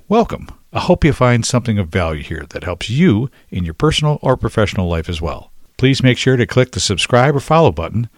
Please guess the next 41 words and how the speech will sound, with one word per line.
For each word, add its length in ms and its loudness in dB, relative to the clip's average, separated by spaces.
so 160 -8
you 80 0
never 180 4
miss 220 2
another 280 2
episode. 440 -6
I 120 -4
know 140 2
every 260 -2
one 240 2
of 100 2
us 260 -4
has 200 -2
some 180 4
kind 220 0
of 60 0
routine 420 0
we 100 -2
follow 320 -2
each 260 -8
morning. 400 -2
Whether 240 2
you 280 0
designed 380 2
a 60 -2
specific 520 -2
one 320 0
or 120 0
you 180 -6
just 240 -4
do 100 4
what 200 2
you've 100 -2
done 240 0
every 220 0
morning 300 2
your 100 0
whole 220 4
adult 280 2
life, 400 -4
right? 260 2